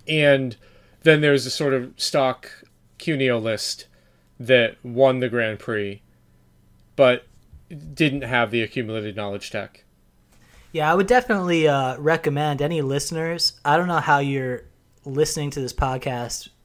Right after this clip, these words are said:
Speaker 2: and didn't also see this post in, like, uh, Twitter or Leaving a Legacy or whatever. But Lawrence's article was really awesome. You should check it out if you haven't read it. He did a great job with that.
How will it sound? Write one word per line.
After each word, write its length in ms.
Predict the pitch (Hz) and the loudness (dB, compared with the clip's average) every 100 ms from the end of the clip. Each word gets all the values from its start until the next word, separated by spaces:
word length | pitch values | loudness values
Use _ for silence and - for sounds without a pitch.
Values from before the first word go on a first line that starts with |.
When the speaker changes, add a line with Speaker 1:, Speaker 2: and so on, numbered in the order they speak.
| - | -10
Speaker 2:
and 420 | 139 127 117 107 - _ | -8 -8 -10 -14 -18 _
didn't 340 | 131 147 139 131 | -6 -4 -4 -8
also 340 | - 135 135 131 | -6 -6 -4 -6
see 180 | - 131 | -6 -6
this 160 | 123 | -6
post 440 | - 127 127 - 127 | -4 -2 -4 -8 -12
in, 260 | 131 123 | -10 -10
like, 300 | 117 110 - _ _ _ - | -10 -12 -16 _ _ _ -14
uh, 200 | 113 113 | -12 -12
Twitter 420 | - 135 127 123 | -6 -6 -2 -4
or 40 | 120 | -4
Leaving 300 | 127 123 117 | -6 -6 -8
a 40 | |
Legacy 400 | 120 123 123 127 | -8 -6 -6 -6
or 60 | 123 | -6
whatever. 460 | 123 127 127 131 _ - - - | -6 -6 -8 -10 _ -20 -20 -10
But 160 | 147 147 | -4 2
Lawrence's 380 | 156 214 240 143 | 6 6 4 2
article 360 | 147 147 147 | 2 2 0
was 180 | 127 120 | -4 -4
really 200 | 135 127 | -4 -4
awesome. 380 | 120 117 113 117 | -4 -4 -6 -8
You 80 | 117 | -10
should 140 | 127 | -8
check 200 | - 131 | -6 -4
it 80 | 117 | -6
out 200 | 117 117 | -8 -10
if 80 | 113 | -10
you 80 | 117 | -10
haven't 180 | 107 | -10
read 220 | 113 117 110 | -12 -12 -12
it. 120 | - | -12
He 120 | 131 | -4
did 160 | 143 135 | -2 -2
a 40 | |
great 240 | 123 120 | -4 -6
job 240 | 110 113 113 | -6 -10 -10
with 100 | 113 | -14
that. 260 | 101 104 | -16 -18